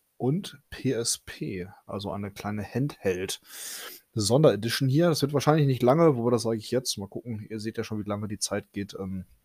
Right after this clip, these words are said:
aber ich gehe mal davon aus, dass es nicht lange wird. Wollte nur mal eben kurz meine Gedanken einmal auf Audio aufnehmen und mit euch teilen, wie ich das hier immer so mache.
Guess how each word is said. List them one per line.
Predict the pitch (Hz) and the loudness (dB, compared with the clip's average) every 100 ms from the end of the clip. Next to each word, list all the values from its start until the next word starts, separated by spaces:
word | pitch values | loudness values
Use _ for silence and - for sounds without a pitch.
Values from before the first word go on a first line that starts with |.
| - | -10
aber | 98 | -10
ich | |
gehe | - | -8
mal | 92 | -8
davon | 90 90 | -8 -8
aus, | 87 98 - | -6 -4 -6
dass | 92 - | -8 -10
es | - | -12
nicht | 92 - | -12 -8
lange | 90 92 | -6 -6
wird. | - 92 - - - - _ | -6 -6 -8 -20 -20 -20 _
Wollte | 101 98 | -2 0
nur | 104 | 2
mal | 101 98 | 2 0
eben | 101 | -4
kurz | - 113 107 - - - - - | -4 -2 2 2 2 -4 -20 -10
meine | - 101 98 | -2 0 0
Gedanken | 101 110 104 117 113 107 - - | 0 2 2 0 -4 -4 -6 -4
einmal | 110 101 98 101 95 - _ | -2 2 2 2 -2 -8 _
auf | - 95 - - - - - _ | -12 -10 -10 -14 -16 -18 -20 _
Audio | 117 117 110 110 | 0 0 2 0
aufnehmen | - 110 - 110 110 110 107 | 0 -2 -2 -2 0 -2 -4
und | 120 | -6
mit | 101 - | -6 -6
euch | 104 - | -8 -8
teilen, | - 101 107 107 - - _ _ | -4 -2 0 -2 -8 -18 _ _
wie | 104 | -10
ich | - | -6
das | 95 | -6
hier | - | -4
immer | 104 101 | -6 -4
so | 101 | -2
mache. | 98 - | -2 -2